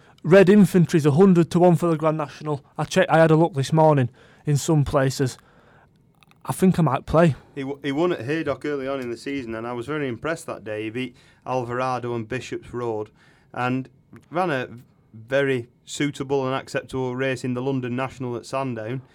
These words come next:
Speaker 1: Morning Wing was on a featherweight there, beating him.
Speaker 2: Yeah.
Speaker 1: One four two will get Red Infantry into the Grand National. It would have done last year. I think one four one was the cut-off last year. When,
Speaker 2: Yeah.
Speaker 1: when one four two should creep him in. That's what he's gonna run in this off.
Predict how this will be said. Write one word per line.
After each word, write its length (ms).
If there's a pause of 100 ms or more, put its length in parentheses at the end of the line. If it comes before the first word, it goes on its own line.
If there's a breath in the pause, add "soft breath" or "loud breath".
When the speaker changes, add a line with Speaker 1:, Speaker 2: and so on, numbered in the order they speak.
(120 soft breath)
Speaker 1:
Morning 560
Wing 160
was 160
on 100
a 60
featherweight 680
there, 200
beating 340
him. 220
Speaker 2:
Yeah. 300 (120)
Speaker 1:
One 220
four 240
two 260
will 260
get 440
Red 180
Infantry 540
into 220
the 60
Grand 180
National. 420
It 140
would 140
have 120
done 160
last 320
year. 160
I 80
think 220
one 160
four 240
one 240
was 140
the 80
cut-off 340
last 200
year. 140
When, 220
Speaker 2:
Yeah. 60
Speaker 1:
when 340
one 180
four 220
two 200
should 360
creep 340
him 140
in. 160 (400 loud breath)
That's 260
what 140
he's 100
gonna 220
run 200
in 140
this 240
off. 260